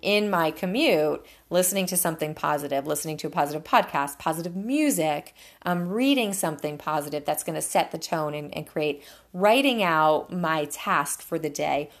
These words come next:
Who am I seeing today? How do I have to show up for them and for me? Okay, so your morning routine, you setting the tone, you looking ahead at what your day looks like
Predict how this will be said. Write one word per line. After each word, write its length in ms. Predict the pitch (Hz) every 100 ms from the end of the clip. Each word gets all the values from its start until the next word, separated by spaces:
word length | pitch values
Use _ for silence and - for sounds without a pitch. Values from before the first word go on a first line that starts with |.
| _ -
Who 340 | 285 339 302 -
am 180 | 196 190
I 160 | 156
seeing 460 | 160 - 285 190 160
today? 480 | - 170 151 147 151
How 220 | 220 277
do 160 | 262 180
I 140 | 165
have 200 | 165 151
to 80 | -
show 340 | - - 156 185
up 220 | 202 -
for 280 | - 190 180
them 320 | 196 175 160
and 220 | 165 151
for 200 | - 147
me? 300 | 143 139 175 - - - - - -
Okay, 380 | 156 175 185 233
so 120 | -
your 280 | 185 226 262
morning 420 | 240 254 254 247
routine, 680 | 240 240 285 247 160 151 143 - - -
you 380 | 185 240 254 170
setting 360 | - 196 214
the 80 | 220
tone, 340 | - 233 180
you 140 | 170 180
looking 480 | 185 240 247 320 339
ahead 500 | 330 - 330 220 165
at 140 | 151
what 200 | 185 -
your 200 | 214 226
day 260 | 220 240 254
looks 340 | 247 285 -
like 460 | - - - -